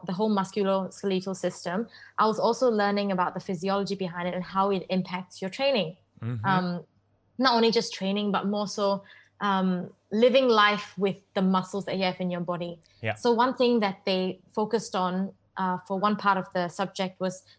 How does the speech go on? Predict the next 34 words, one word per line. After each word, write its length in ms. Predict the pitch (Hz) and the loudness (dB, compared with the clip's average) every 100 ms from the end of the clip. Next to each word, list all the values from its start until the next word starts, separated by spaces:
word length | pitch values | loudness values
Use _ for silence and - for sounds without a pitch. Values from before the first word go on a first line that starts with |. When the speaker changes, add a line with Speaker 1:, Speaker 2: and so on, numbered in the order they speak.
| - | -6
Speaker 1:
this 160 | 196 | -2
disease 400 | 220 175 214 214 | 0 0 0 -2
called 260 | - 196 190 | -4 -6 -4
sarcopenia. 840 | - 190 190 190 196 180 185 262 - _ _ _ _ _ _ _ _ | -4 -4 -4 -8 -4 -2 -2 -4 -8 _ _ _ _ _ _ _ _
And 140 | 208 214 | -2 0
it's 140 | 214 | 0
characterized 600 | - 233 233 226 214 208 | 0 0 2 2 4 2
by 280 | 208 185 185 185 - - _ | 2 2 2 -4 -18 -20 _
low 180 | 214 220 | -2 0
skeletal 400 | 214 226 208 214 | 0 0 0 0
muscle 280 | 196 185 208 | -2 -2 0
mass, 400 | 202 196 214 - | 2 2 0 -4
low 140 | 202 | -4
skeletal 400 | 190 - 190 190 | -2 -2 -4 -2
muscle 240 | 180 170 180 | -4 -6 -12
strength, 500 | - 277 330 330 - | -4 0 0 -2 -6
and 180 | 208 196 | -2 0
low 140 | 202 202 | 0 -2
physical 360 | 196 180 190 | -4 -6 -6
function. 560 | 185 170 175 - 143 160 _ _ - | -4 -6 -6 -8 -10 -12 _ _ -8
And 120 | 269 | -2
I 40 | 294 | 2
was 80 | |
like, 160 | 285 247 | 2 2
"Whoa, 220 | 277 226 | 4 4
this 180 | 220 277 | 4 2
is 180 | 349 208 | 0 0
really, 340 | 190 240 233 | 4 6 6
really 220 | 220 214 208 | 4 2 0
cool," 220 | - 208 | 0 0
'cause 280 | 160 233 190 - _ _ | 0 -6 -6 -12 _ _
I'm 220 | 233 277 277 | 2 4 4
greatly 280 | 226 208 214 | 4 2 0
passionate 500 | 190 180 196 180 | -2 -4 -2 -4